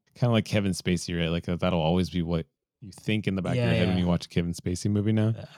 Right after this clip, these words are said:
Speaker 1: Yeah, it's kinda like that. Um, <sighs> I was trying to think of, like, a movie that hasn't aged well for me. I,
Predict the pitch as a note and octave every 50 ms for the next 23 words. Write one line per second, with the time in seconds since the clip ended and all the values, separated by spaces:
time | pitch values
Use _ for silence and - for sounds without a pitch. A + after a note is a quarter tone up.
0 | - - _ _ _ _ _ _ _ _ _ _ - E2 D#2+ D#2+ E2+ - - -
1 | - D#2+ E2 F#2 - - - - F#2+ - _ _ _ _ _ _ _ _ _ _
2 | _ _ _ _ _ _ _ _ _ _ G#2+ A2+ A2+ A#2 A#2+ A#2+ A#2+ A#2+ A#2+ A#2+
3 | A#2+ A#2+ B2+ - - - F#2 F2 F#2+ G2 F#2+ F2+ F2 F2+ - - - A2 C#3 F3
4 | D#3+ - A3+ A3+ F#3 C#3 - D#3 E3 D3 B2+ A#2 G2 G#2+ G2+ G2 G#2+ A2+ A#2 B2+
5 | A2+ F#2+ G2+ A2 A2+ A#2 D2 E2 G2 G2+ G2+ - - A2+ A2 - - F#2+ F2 F2+
6 | F#2+ G#2 G2 F#2 F#2 F2+